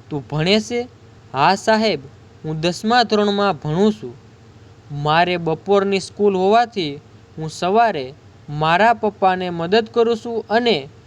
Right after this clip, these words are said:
બપોર પછી મારો મોટો ભાઈ તેમને આ રીતે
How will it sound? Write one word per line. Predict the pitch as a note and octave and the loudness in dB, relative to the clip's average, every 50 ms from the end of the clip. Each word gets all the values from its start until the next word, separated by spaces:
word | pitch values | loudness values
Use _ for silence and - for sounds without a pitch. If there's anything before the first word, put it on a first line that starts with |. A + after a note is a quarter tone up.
| - - - | -20 -20 -8
બપોર | D#3+ D#3 F3+ F3 - A#3 C4 C4+ | -4 -4 -4 -2 0 0 0 0
પછી | B3 A3+ A3+ G#3+ G#3+ G3 E3 C#3 C3+ C#3+ - - - - - - | 2 2 0 0 0 -2 -6 -6 -6 -8 -14 -20 -20 -20 -16 -8
મારો | C#3+ D3+ D#3+ E3 E3+ E3 E3 | -2 0 2 2 2 2 0
મોટો | D#3 D#3 D#3 D#3+ D#3+ - A3+ A3 | -2 -4 -6 -4 0 2 2 2
ભાઈ | F#3+ G3 G3+ F#3+ F#3+ | 4 2 2 2 2
તેમને | F3+ F#3 F3+ F3+ F3+ F3+ F3 F3 - - - | 0 -4 -6 -6 -6 -6 -8 -8 -8 -4 0
આ | D#3 E3+ G3 | 2 4 4
રીતે | G3 G#3 A3+ G#3+ G#3+ A3+ F3+ D3+ D3 D#3+ | 2 0 -2 -2 0 0 0 0 -2 -6